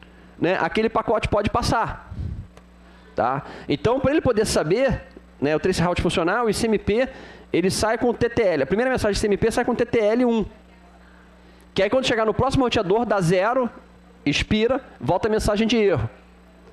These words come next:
Aí o próximo, ele aumenta pra dois. Aí ele já vai passar pro próximo salto e volta a mensagem. Aí T T L três,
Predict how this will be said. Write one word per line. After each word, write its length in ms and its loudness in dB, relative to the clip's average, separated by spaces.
Aí 220 0
o 60 -2
próximo, 480 0
ele 80 4
aumenta 320 0
pra 120 -2
dois. 380 2
Aí 80 2
ele 80 2
já 100 2
vai 140 2
passar 240 0
pro 140 -4
próximo 260 0
salto 340 0
e 40 4
volta 380 2
a 20 0
mensagem. 580 0
Aí 220 0
T 160 -2
T 100 -2
L 160 2
três, 480 0